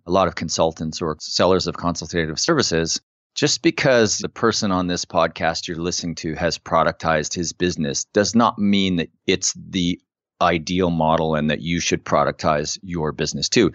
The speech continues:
Doesn't mean you should dismiss it. I mean, we should, these are all decisions that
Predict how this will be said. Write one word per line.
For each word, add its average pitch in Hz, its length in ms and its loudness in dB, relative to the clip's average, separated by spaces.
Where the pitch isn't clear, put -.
Doesn't 135 240 2
mean 135 160 4
you 120 60 6
should 104 220 -2
dismiss 113 460 -2
it. 76 160 -2
I - 80 -12
mean, 87 280 -6
we 95 120 -2
should, 92 280 -2
these 101 180 2
are 104 60 6
all 101 120 4
decisions 90 640 -2
that 82 180 -2